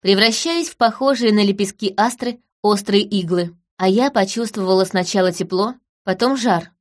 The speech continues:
но палец не убрала, пока было вполне терпимо. В общем, чтобы убить или ранить, нужно сфокусировать магию, иначе не выйдет. Разница примерно такая же,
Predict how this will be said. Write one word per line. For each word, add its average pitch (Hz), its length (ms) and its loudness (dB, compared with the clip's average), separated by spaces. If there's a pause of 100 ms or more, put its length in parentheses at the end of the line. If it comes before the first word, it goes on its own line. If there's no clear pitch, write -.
(120)
но 196 180 0
палец 240 440 -2
не 214 100 4
убрала, 185 460 4
пока 214 320 0
было 185 260 0
вполне 190 400 0
терпимо. 165 580 -6 (440)
В 175 140 0
общем, 190 340 0
чтобы 262 320 0
убить 214 420 0
или 180 120 2
ранить, 202 520 0 (220)
нужно 285 320 0
сфокусировать 214 640 0
магию, 156 500 -2 (220)
иначе 240 400 2
не 208 80 4
выйдет. 151 420 -4 (320)
Разница 233 480 0
примерно 233 440 0
такая 294 420 0
же, 262 220 -6